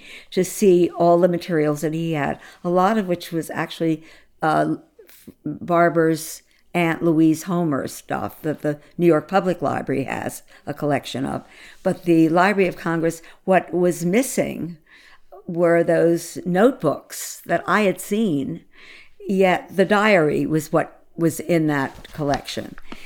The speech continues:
And so the Library of Congress took everything. But, uh, many years later, when there was a fire in Valentin's house that he no longer lived, he had, after he died, um,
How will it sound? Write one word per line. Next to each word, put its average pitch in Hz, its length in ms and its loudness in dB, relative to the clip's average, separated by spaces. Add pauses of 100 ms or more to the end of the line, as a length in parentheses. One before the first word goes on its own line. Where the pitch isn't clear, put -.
(220)
And 165 480 2 (240)
so 170 540 4
the 165 80 -2
Library 180 360 4
of 185 100 -4
Congress 165 520 -4
took - 240 -6
everything. 151 600 -2 (280)
But, - 440 0 (680)
uh, 170 360 0
many 202 420 4
years 165 320 2
later, 180 640 0 (460)
when 180 200 -2
there 175 120 -2
was 170 160 -2
a 180 60 -4
fire 196 540 0
in 170 240 -2
Valentin's 170 1040 -2 (220)
house 147 320 -2
that 165 120 0
he 165 120 2
no 170 160 4
longer 151 360 0
lived, 165 200 0
he 170 140 2
had, 151 100 0 (120)
after 175 300 0
he 143 120 0
died, 131 480 -4 (540)
um, 156 520 2